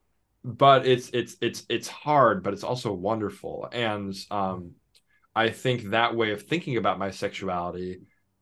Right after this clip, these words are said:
has, um, invited me to think of those moments where it's like, "Man, I'm just being a dad right now, and this is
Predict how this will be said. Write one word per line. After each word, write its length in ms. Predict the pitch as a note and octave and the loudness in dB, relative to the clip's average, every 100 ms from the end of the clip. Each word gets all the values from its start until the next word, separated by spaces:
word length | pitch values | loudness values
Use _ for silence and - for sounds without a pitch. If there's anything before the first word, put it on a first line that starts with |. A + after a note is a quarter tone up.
| - | -2
has, 640 | G#2+ G2+ F#2+ F#2 F2+ - _ _ _ - | 2 4 2 0 -6 -12 _ _ _ -8
um, 500 | G#2 F2+ F2 G2+ G#2+ _ _ _ _ _ _ _ _ _ _ _ _ _ _ _ _ _ - | -6 -4 -8 -16 -20 _ _ _ _ _ _ _ _ _ _ _ _ _ _ _ _ _ -2
invited 580 | B2+ A2+ A#2+ B2+ C3 A2+ | 0 4 6 6 4 0
me 320 | A#2 A2+ A2+ | -2 -2 -2
to 160 | - | -4
think 220 | A2 B2+ C3+ | -2 0 0
of 100 | A#2 | 2
those 260 | A2 F#2+ | 2 2
moments 500 | G2 G#2 G#2 F2+ - | -2 -2 -2 -6 -8
where 520 | F#2 G2+ G2 F#2 F2+ - | -2 0 2 0 -4 -6
it's 200 | G2 - | -8 -4
like, 240 | F#2+ F#2+ | -4 -4
"Man, 240 | A2 B2 A#2+ | -2 0 0
I'm 160 | G#2+ | 0
just 200 | C3 - | -2 -4
being 220 | - A2 G2+ | -6 -6 -6
a 80 | |
dad 380 | F2+ F#2 G#2 G#2+ | -6 -4 -2 0
right 240 | G#2 G#2 F#2 | 0 -2 -4
now, 460 | G#2 G#2 G2+ G2 | -4 -2 0 -2
and 760 | - G2 F#2+ F#2 F#2 F#2 F2 - | -4 -6 -4 -6 -8 -10 -14 -2
this 360 | A2+ A2 - - | 2 2 -2 -8
is 640 | G2+ G2 F#2+ F#2 F2+ - | -4 -2 -2 -4 -8 -16